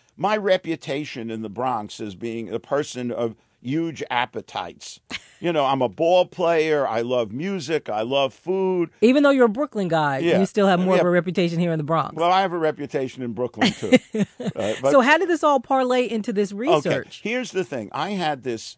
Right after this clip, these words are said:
Speaker 1: uh, food scholar named Simone Chinato, who also does research on African-American culture, who came to my, um, rock and roll to hip hop class to give a lecture about Italian Americans' race and popular music.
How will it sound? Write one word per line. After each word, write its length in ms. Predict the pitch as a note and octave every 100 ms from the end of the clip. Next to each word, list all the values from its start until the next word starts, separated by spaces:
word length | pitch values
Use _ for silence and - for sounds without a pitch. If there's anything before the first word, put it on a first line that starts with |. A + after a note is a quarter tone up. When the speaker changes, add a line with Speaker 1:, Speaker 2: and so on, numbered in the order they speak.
| G#2+
Speaker 1:
uh, 400 | A2 G2+ A2+ -
food 640 | - - B3 A#3+ D#3+ - -
scholar 600 | - - A#2+ A2 F#2+ F2+
named 300 | B2 A#2+ A2+
Simone 480 | - B2 C#3+ F3 F3
Chinato, 720 | - C#3 B2+ C3+ - G2 F2
who 160 | B2+
also 320 | A2 F#3 - C#3
does 320 | C#3 C#3 A#2
research 540 | B2 B2 - A#2 A2
on 100 | A2
African-American 960 | G2+ B2+ - A#2 A2+ G#2+ G#2+ G2 A2 G2
culture, 580 | - C3+ C#3 - D#2 D2+ _ _ _ _ _
who 360 | - E3+ D#3+ D#3
came 320 | - E3+ G3+ G#3+
to 120 | F#3
my, 580 | D#3+ C#3 C3+ C3 C3 A2+
um, 500 | A#2+ A2+ A2 A2 G#2+ _ _ _ _ _
rock 260 | C3+ E3 F3+
and 120 | D3+
roll 160 | C#3+ B2
to 60 |
hip 220 | A2+ D3
hop 200 | C3 G2
class 440 | - G#2 G2 F2+ -
to 120 | A#2
give 300 | G2+ E3 D3
a 60 | A#2+
lecture 540 | B2 D3 - C3 G#2+
about 380 | G#2+ G#2 A#2+ A2
Italian 560 | A2 A2+ D3 D#3+ D#3 C3
Americans' 640 | A#2+ A#2+ A#2 A#2+ G#2+ F#2+
race 360 | A2+ A2+ A2 G#2
and 120 | F#2
popular 440 | G#2 G2+ - G2+
music. 560 | F#2+ F2+ F#2+ - -